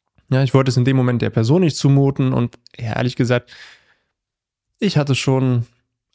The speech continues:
einige Stunden durch und das ist alles sehr herausfordernd gewesen. Da dachte ich, ach nö, jetzt kommt das, ich hab keinen Bock drauf. Und dann hab ich einfach die Augen aufgemacht. Um danach zu entscheiden, komm, jetzt lass uns doch richtig tief reingehen.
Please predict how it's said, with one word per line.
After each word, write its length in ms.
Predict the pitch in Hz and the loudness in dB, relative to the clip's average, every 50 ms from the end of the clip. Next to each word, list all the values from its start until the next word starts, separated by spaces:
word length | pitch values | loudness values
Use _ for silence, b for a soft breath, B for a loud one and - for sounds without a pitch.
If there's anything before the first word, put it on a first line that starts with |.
| _ | _
einige 360 | - 143 160 180 175 143 139 | -6 -2 0 2 2 2 0
Stunden 440 | 127 - - 147 143 139 - 143 131 | 0 2 0 0 0 0 0 -2 0
durch 360 | 120 127 131 139 131 127 - | 0 2 0 0 0 -2 -4
und 80 | 135 123 | -4 -6
das 120 | 120 - | -6 -6
ist 140 | - 123 - | -8 -8 -6
alles 220 | - 139 139 131 - | -4 -2 -2 -2 -2
sehr 100 | 127 117 | -2 0
herausfordernd 440 | 117 123 131 - - 131 127 123 | 0 0 -2 -2 -2 -2 -2 -2
gewesen. 220 | 120 113 120 120 123 | 0 -2 -2 -2 -2
Da 120 | 123 120 | -2 -2
dachte 260 | - 123 117 - - | -2 -4 -6 -4 -6
ich, 160 | 131 - - 202 | -6 -6 -4 -6
ach 180 | 127 - - | -6 -2 0
nö, 120 | 123 123 127 | 0 2 2
jetzt 160 | 127 123 - | 0 0 -2
kommt 200 | 131 117 113 - | -2 -2 0 -2
das, 180 | 123 120 - | -2 -4 -4
ich 120 | 135 127 - | -6 -6 -6
hab 80 | 123 | -8
keinen 180 | - - 120 113 | -6 -4 -4 -2
Bock 200 | - 110 107 - | -2 -2 -4 -4
drauf. 240 | - - 147 - - _ _ _ _ _ _ _ | -8 -8 -8 -8 -12 _ _ _ _ _ _ _
Und 80 | - 143 | -2 0
dann 100 | 151 151 | 2 2
hab 100 | 151 147 | 2 2
ich 100 | 135 139 | 0 0
einfach 160 | 123 110 113 | 0 0 -2
die 100 | 120 117 | -2 -2
Augen 140 | 110 113 117 | -4 -4 -4
aufgemacht. 500 | 117 127 - - - 165 - - _ _ _ _ _ _ _ _ _ _ _ _ _ B B B B B B B B B B B _ _ _ _ _ _ _ _ | -6 -8 -10 -12 -14 -14 -14 -16 _ _ _ _ _ _ _ _ _ _ _ _ _ B B B B B B B B B B B _ _ _ _ _ _ _ _
Um 140 | - 135 131 | -2 0 2
danach 440 | 139 135 123 127 135 135 - - 214 | 2 2 2 2 0 -2 -4 -8 -14
zu 140 | - - | -4 -2
entscheiden, 540 | 131 123 123 - - 123 113 113 123 120 123 | -2 -2 -2 -2 -2 -4 -2 -2 -2 -4 -6
komm, 280 | - - 127 117 120 113 - _ _ _ | -4 -4 -4 -4 -4 -6 -8 _ _ _
jetzt 200 | - 139 - - | -8 -8 -6 -6
lass 180 | 143 131 - | -8 -4 -4
uns 120 | 127 117 - | -4 -4 -4
doch 180 | - 113 - | -6 -6 -4
richtig 320 | - 117 - - 135 - - | -6 -6 -6 -6 -10 -12 -6
tief 280 | - - 117 - - | -6 -6 -6 -6 -8
reingehen. 320 | - 123 117 113 - - | -8 -8 -6 -8 -8 -12